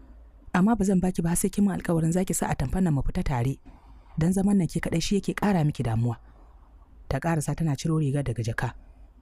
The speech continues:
"Ba zan iya ba, Amira. Ba na jin zan iya fita ko ina yanzu." "Eh, na ji ko a cikin gida ne.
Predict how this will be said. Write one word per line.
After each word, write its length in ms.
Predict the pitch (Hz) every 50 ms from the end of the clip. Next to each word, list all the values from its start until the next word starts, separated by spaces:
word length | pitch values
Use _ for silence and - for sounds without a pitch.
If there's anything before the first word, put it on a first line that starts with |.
| - - - - - _ - - - - -
"Ba 100 | 220 214
zan 240 | 214 277 285 247 202
iya 160 | 202 175 160
ba, 80 | 165 -
Amira. 400 | - 135 135 135 131 123 110 - - - - - - - - - - - - - -
Ba 160 | 202 240 254
na 140 | 240 226 185
jin 140 | 170 196 185
zan 140 | 175 185 -
iya 120 | - 175 151 -
fita 220 | - - 156 160
ko 160 | - - - -
ina 240 | - 156 156 147 139 131
yanzu." 220 | 120 113 110 127 - - - - - - - - - - - - - - - - - - - - _ -
"Eh, 260 | 240 254 262 254 233 -
na 140 | - 226 240 247
ji 100 | 233 240
ko 120 | - -
a 120 | - - 165
cikin 200 | - - - 156
gida 260 | 147 151 151 151 156 151
ne. 80 | 131